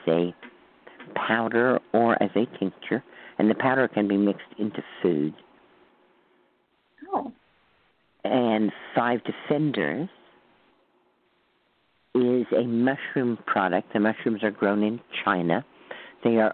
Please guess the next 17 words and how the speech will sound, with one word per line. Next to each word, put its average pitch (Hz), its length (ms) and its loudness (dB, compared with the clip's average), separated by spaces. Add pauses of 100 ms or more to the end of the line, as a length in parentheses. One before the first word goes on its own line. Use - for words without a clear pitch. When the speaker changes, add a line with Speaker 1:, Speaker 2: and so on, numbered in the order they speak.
(140)
Speaker 1:
organic. 101 640 0 (1200)
Speaker 2:
Mm-hmm. 262 60 2
Speaker 1:
And, 110 440 2 (680)
um, 95 300 2
again, 110 360 0
you 110 80 2 (100)
can 110 120 -2
get 110 160 0
it 110 180 0
as 104 140 0
a - 180 -4
tincture 104 520 -2 (560)
or 107 320 4
as 101 160 2
a 92 60 0
powder, - 400 -6 (1500)
which - 120 0